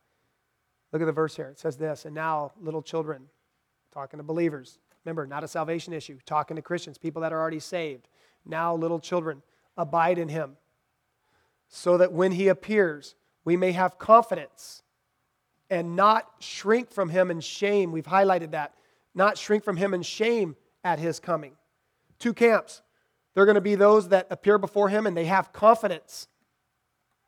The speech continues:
when they make this appearance before God at the Bema Seat judgment.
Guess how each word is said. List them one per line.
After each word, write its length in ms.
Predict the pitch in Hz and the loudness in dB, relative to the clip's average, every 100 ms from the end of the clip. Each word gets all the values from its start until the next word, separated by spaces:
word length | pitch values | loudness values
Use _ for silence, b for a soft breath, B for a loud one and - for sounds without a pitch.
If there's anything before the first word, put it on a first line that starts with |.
| _ - | _ -6
when 140 | 180 | -2
they 100 | 180 | 0
make 180 | 180 175 | -2 -2
this 180 | 190 180 | -4 -6
appearance 320 | 160 190 165 | -4 -4 -4
before 300 | - 156 175 | -8 -2 0
God 240 | 165 175 | 2 0
at 100 | 165 | 0
the 80 | 170 | -4
Bema 300 | 147 170 170 | -2 -2 -2
Seat 240 | 160 175 156 | -6 -8 -6
judgment. 340 | 165 165 | -6 -6